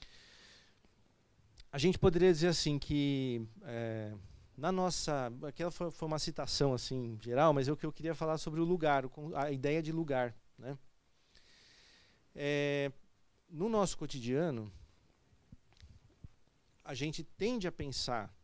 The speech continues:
né, na, na, na nossa, digamos, nos lugares em que a gente vive,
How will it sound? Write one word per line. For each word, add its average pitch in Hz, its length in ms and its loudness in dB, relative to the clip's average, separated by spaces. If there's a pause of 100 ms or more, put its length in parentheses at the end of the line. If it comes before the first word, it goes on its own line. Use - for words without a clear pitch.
(200)
né, 139 260 -8 (240)
na, 123 400 -8
na, 107 560 -12 (760)
na 123 140 -8
nossa, 110 880 -6 (880)
digamos, 110 360 -12
nos 120 160 -6
lugares 139 360 0
em 139 80 -4
que 131 100 -8
a 123 40 -8
gente 131 240 -6
vive, 113 1000 -4